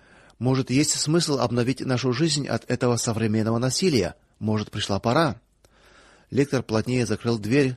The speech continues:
повернулся к Павлу. «Тебе хорошо, ты начинаешь жизнь и готов выдержать ее удары. Но мне-то каково?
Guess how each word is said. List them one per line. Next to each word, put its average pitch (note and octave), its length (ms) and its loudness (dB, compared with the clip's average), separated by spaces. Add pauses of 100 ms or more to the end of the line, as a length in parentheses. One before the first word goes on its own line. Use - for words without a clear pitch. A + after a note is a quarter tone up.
повернулся G#2+ 460 -4
к - 80 -10
Павлу. E2+ 460 -4 (640)
«Тебе D3+ 240 2
хорошо, F#3 640 -2
ты A2+ 100 -4
начинаешь C#3 520 0
жизнь C#3+ 340 2
и B2 80 0
готов A#2+ 340 2
выдержать A#2+ 440 2
ее A#2 200 4
удары. C3+ 540 -2 (260)
Но C#3 140 0
мне-то E3 260 0
каково? G2+ 540 -4